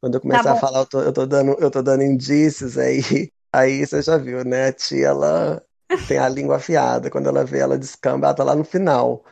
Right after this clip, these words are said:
Speaker 1: no, no último episódio já.
Speaker 2: Tá bom, então. Não, a gente vai, vai se, se precaver pra não correr esse risco,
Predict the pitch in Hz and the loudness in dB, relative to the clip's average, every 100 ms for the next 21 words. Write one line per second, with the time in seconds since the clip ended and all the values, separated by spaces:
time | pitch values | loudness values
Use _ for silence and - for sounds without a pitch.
0 | _ - 135 131 135 151 160 170 175 170 | _ -8 -4 -2 -2 -2 0 -2 -2 0
1 | 135 135 143 135 117 113 123 _ _ _ | 2 2 -2 -2 -2 -4 -12 _ _ _
2 | _ _ _ _ _ _ 220 208 208 202 | _ _ _ _ _ _ -4 -2 -2 -4
3 | 208 190 185 185 214 220 208 208 226 254 | -6 -8 -8 -8 -2 0 0 -2 -6 -4
4 | 214 214 214 220 214 214 208 208 208 214 | -2 0 0 0 0 0 0 -2 -2 -6
5 | - 233 220 214 214 220 214 220 214 208 | -8 -10 -6 -6 -6 -6 -4 0 0 0
6 | 208 208 202 202 214 214 208 226 208 202 | -4 -4 -6 -6 -4 -2 -4 -6 -8 -8
7 | 202 - | -10 -12